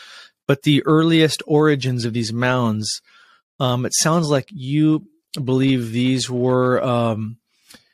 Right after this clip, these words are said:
uh, built by ancestors of what you call the Denisovans, right?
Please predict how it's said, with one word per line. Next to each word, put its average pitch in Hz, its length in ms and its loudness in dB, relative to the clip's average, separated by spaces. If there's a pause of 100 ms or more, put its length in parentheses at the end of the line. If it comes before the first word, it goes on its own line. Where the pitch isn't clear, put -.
(320)
uh, 120 300 0
built 135 300 0
by 131 120 2
ancestors 131 600 -2
of 117 100 -4
what 120 120 -2
you 127 80 -2
call 127 200 0
the 117 80 0
Denisovans, 113 640 -2
right? 117 320 0